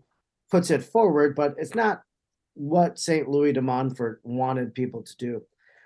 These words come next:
There's, uh, another one that Father Hugh Gillespie, which is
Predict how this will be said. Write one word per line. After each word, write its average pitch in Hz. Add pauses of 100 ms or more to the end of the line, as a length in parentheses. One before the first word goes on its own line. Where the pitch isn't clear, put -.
There's, 175
uh, 160
another 190
one 175
that 156
Father 180
Hugh 190
Gillespie, 135
which 147
is 139